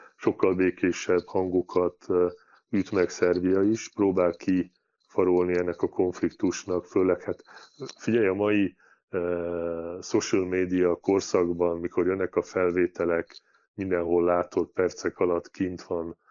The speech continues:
ö, a szerb média tele volt ezekkel, és hát ugye összekötötték a futballhuligánokkal, akikkel eleve probléma van,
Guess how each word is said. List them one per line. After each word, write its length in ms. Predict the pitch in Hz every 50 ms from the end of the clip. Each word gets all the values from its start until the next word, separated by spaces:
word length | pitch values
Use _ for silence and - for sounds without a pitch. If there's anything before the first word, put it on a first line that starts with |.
| - - _ _ _ _ -
ö, 720 | 95 85 85 85 82 82 85 85 82 85 85 85 85 87 92 90 - - 113 117 123 131 135 - - 135 127 123 -
a 80 | 127 -
szerb 300 | - - 107 104 95 92
média 400 | 98 98 95 90 90 92 90 -
tele 220 | - 98 90 87
volt 340 | 85 87 90 87 87 - -
ezekkel, 560 | 90 85 90 85 - - - - 87 85 85
és 160 | 85 - -
hát 180 | - 92 - -
ugye 160 | 98 87 87
összekötötték 840 | 87 87 87 - - 85 - 95 87 - - - - - 85 - -
a 60 | 87
futballhuligánokkal, 1300 | - - 101 87 87 98 92 87 87 87 85 87 85 87 87 87 85 87 85 - - - 95 87 87 87
akikkel 480 | 85 82 - - 92 - - 85 80 80
eleve 280 | 87 92 95 95 95 90
probléma 560 | - - 98 90 90 92 90 90 90 90 90
van, 280 | 90 92 92 92 92